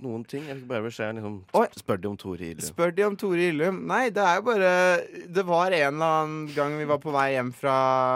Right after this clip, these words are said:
Speaker 2: en eller annen konsert eller noe, så var vi fulle på te-, nei, på trikken, og så, og så begynte vi bare å finne på en eller annen historie om en fyr som het Tore Illum.
Speaker 1: Ja, ok.
Speaker 2: Vi pratet om det at jeg ikke har en, ehm,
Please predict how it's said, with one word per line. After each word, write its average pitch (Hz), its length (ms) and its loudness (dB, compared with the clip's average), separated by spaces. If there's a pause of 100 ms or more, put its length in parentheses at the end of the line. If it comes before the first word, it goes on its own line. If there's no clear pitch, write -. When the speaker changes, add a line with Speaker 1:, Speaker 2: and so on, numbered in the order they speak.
(140)
Speaker 2:
en 123 120 -4
eller 127 160 -6
annen 127 640 -12
konsert 123 460 -6
eller 139 200 0
noe, 160 220 -2
så 156 160 0 (220)
var 139 180 0
vi 139 100 0
fulle 120 380 -6
på 123 160 -8 (1120)
te-, 113 260 -4 (180)
nei, 131 240 -4
på 127 120 -10
trikken, 226 520 -8
og 214 80 -2
så, 208 160 -2
og 180 200 -8
så 180 80 -10
begynte 175 320 -4
vi 143 80 -6
bare 147 200 2
å 135 40 -6 (120)
finne 123 360 -8
på 127 140 -6
en 131 120 -2
eller 113 120 -6
annen 127 120 -6
historie 104 420 -6
om 127 80 -4
en 127 80 -8
fyr 120 200 -10
som 120 160 -8
het 117 160 -14
Tore 117 340 -8
Illum. 127 320 -6 (160)
Speaker 1:
Ja, 107 140 -10
ok. 107 160 -12 (100)
Speaker 2:
Vi 147 140 -10
pratet 156 280 0
om 147 80 -6
det 135 120 0
at 135 160 -6
jeg 127 380 0
ikke 117 180 -10
har 120 260 -2
en, 120 160 -6
ehm, 113 400 -6